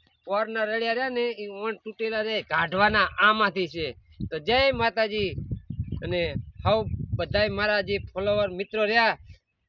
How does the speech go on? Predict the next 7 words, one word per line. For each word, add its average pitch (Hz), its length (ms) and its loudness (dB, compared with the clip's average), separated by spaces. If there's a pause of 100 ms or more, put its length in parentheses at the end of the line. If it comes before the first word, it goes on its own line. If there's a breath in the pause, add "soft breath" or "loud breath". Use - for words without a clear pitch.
અને 180 300 -2 (400)
Insta-ની 233 440 2
આઈ 233 160 6
ડી 226 100 -4
માં 226 160 -2
મિત્રો 233 280 -2
રહ્યા 220 340 4